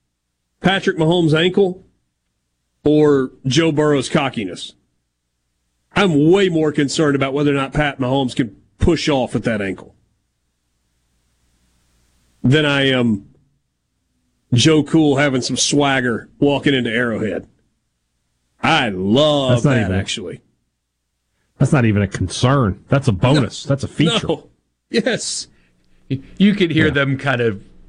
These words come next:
Speaker 3: saying, like, "W-, what is he bad at? Does anybody have any idea what he's bad at? Let me know."
Speaker 1: Yeah. I mean, clearly playing in the cold is not an issue for him. He was just lights out in a snowstorm.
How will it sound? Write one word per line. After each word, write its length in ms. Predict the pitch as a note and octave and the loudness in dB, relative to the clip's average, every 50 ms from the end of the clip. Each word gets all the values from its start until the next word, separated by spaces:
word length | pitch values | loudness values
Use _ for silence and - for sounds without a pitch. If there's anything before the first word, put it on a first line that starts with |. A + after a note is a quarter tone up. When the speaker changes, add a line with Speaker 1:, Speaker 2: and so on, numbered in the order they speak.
| - - - - - | -18 -18 -18 -18 -12
Speaker 3:
saying, 340 | C3 - D3 A#2+ A2+ A2+ G2 | -4 -2 0 0 0 0 -2
like, 180 | G2+ F#2 - - | -2 -6 -8 -10
"W-, 360 | - - - C2+ A2 G#2+ - | -16 -14 -10 -8 -8 -6 -4
what 240 | A2 A2 A#2 B2 B2+ | 0 2 2 2 2
is 100 | A#2+ A2 | 2 0
he 120 | A#2+ A2+ | 0 0
bad 240 | G2 A2 A2 G#2+ G2+ | 2 2 0 0 0
at? 180 | F#2+ F2+ F2+ - - - - - - _ _ _ _ _ _ _ _ _ _ _ _ - | -2 -4 -8 -14 -20 -20 -20 -20 -20 _ _ _ _ _ _ _ _ _ _ _ _ -4
Does 180 | - G#2+ G2+ A#2 | -2 0 2 2
anybody 380 | C3+ D3+ D3+ C#3 C#3+ D3+ D3 | 2 2 2 2 0 0 2
have 160 | C#3 C3 A#2+ - - | 0 0 -2 -2 -2
any 280 | D#3+ D#3+ D#3+ D#3 D#3 D3 | -2 0 0 0 0 0
idea 380 | C#3 C3+ A#2+ B2 C3+ B2 A#2 | -2 -2 0 0 0 0 2
what 220 | A2+ A2+ B2+ B2 A2+ | 2 2 0 0 0
he's 180 | A2 A#2+ A2 | 0 0 0
bad 260 | F#2+ G#2+ A2 G#2+ G#2 G2 | 0 0 0 0 -2 -4
at? 180 | F2+ F#2 - - | -6 -8 -6 -4
Let 160 | A#2+ A#2+ G#2+ | -6 -4 -4
me 100 | A2 G#2+ | -2 -2
know." 200 | G#2 F#2 F2 - - - - - - - _ _ _ - | -2 -2 -4 -6 -12 -20 -20 -20 -20 -20 _ _ _ 0
Speaker 1:
Yeah. 260 | B2+ B2+ A#2 G#2 - - _ _ _ _ _ _ _ _ _ _ - | 0 2 2 0 -4 -10 _ _ _ _ _ _ _ _ _ _ 2
I 40 | C#3 | 2
mean, 140 | D3 D3+ D3 | 2 2 2
clearly 460 | - E3+ F#3+ F#3 F#3 F#3 F3+ E3 D3 | 2 2 4 4 4 2 2 0 -2
playing 380 | C#3 - - - E3+ E3 D#3+ D#3+ | -4 -4 -2 0 0 2 2 2
in 60 | D#3 | 2
the 60 | D3 C#3+ | 2 0
cold 380 | - E3+ E3+ D#3+ D#3 D3+ C3+ | 0 0 2 2 2 0 0
is 100 | C3 B2 | 0 0
not 160 | C3+ C#3 C3+ | 0 0 0
an 80 | C3 C3 | 2 0
issue 260 | C3 B2 - - C3+ | 0 0 0 -2 -2
for 160 | - - B2+ | -2 -2 -2
him. 260 | A#2+ B2+ B2+ B2+ C3 - - _ _ _ _ _ _ _ _ _ _ _ _ _ _ _ _ _ _ _ _ _ _ _ - | 0 0 0 -2 -4 -6 -10 _ _ _ _ _ _ _ _ _ _ _ _ _ _ _ _ _ _ _ _ _ _ _ 0
He 60 | D#3+ | 0
was 100 | E3 C#3+ | 2 2
just 120 | D#3+ C3+ B2+ | 2 0 0
lights 320 | B2+ C#3 D3 D#3 D3 D3+ | 0 2 0 0 0 0
out 160 | D#3 D3 D3+ | 0 -2 0
in 60 | C3 C3 | -2 -4
a 40 | |
snowstorm. 680 | A#2 - D#3 D3 C#3+ C3+ - - C#3+ A#2+ A2 A2+ B2 | -2 0 0 2 0 0 0 0 0 0 0 0 -2